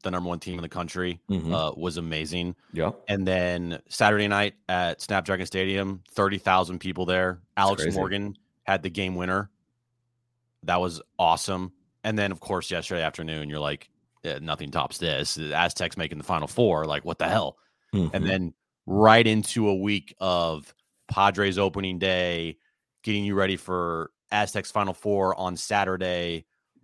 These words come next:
Speaker 1: hopefully a national championship on Monday. And then a-, after that, it's like, boom, we're right into Padres season underway. It's, I, I, I, I'm trying to think of, like,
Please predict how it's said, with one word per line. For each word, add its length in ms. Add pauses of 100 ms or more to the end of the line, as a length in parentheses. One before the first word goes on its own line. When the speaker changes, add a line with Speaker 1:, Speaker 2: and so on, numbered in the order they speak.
(320)
Speaker 1:
hopefully 1120
a 60
national 480
championship 720
on 200
Monday. 840 (480)
And 100
then 100
a-, 200
after 240
that, 180
it's 80
like, 200
boom, 340
we're 160
right 280
into 200
Padres 420
season 380 (420)
underway. 760 (580)
It's, 600 (380)
I, 100 (500)
I, 160
I, 100
I'm 500
trying 180
to 60
think 320
of, 140
like, 320